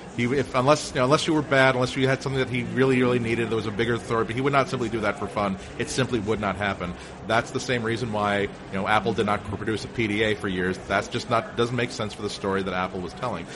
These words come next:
I do think that, uh, Apple is the only company that can really make a go of a product like, uh,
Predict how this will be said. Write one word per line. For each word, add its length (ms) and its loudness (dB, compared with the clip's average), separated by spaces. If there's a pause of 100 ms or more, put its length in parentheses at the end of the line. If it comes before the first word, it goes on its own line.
(220)
I 120 4
do 180 2
think 260 0
that, 180 0 (460)
uh, 400 -2 (180)
Apple 320 4
is 60 2
the 120 0
only 160 0
company 340 -2
that 160 -2
can 140 -4
really 220 4
make 200 0
a 40 -4
go 500 0
of 180 -2
a 20 -10 (120)
product 520 2 (120)
like, 240 0 (240)
uh, 260 -2